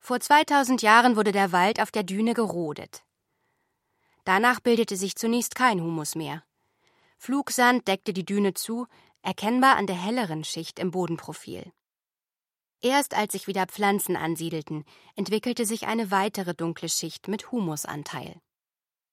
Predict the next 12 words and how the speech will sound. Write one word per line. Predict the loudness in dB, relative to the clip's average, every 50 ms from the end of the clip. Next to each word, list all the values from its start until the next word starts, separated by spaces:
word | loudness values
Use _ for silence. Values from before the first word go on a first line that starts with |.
| _ _ _ _ _ _ _ _ _ _ _ _ _ _ _ _ _ _ _ -4
Der | -4 -2
Boden, | 0 0 2 4 4 6 6 6
auf | 4 2 0
dem | 0 -2 0
Sie | -2 -2
gerade | -4 -2 0 2 2 2 2 -2
stehen, | -4 -6 -6 -4 -2 -2 -2 -4 -4
ist | -6 -8 -8 -6 -4
also | -2 -2 -2 -2
eine | -2 -4 -4 -4 -4 -4
Art | -4 -4 -6 -6 -6 -6
Archiv. | -6 -6 -6 -6 -8 -8 -8 -6 -6 -8 -10 -16 -20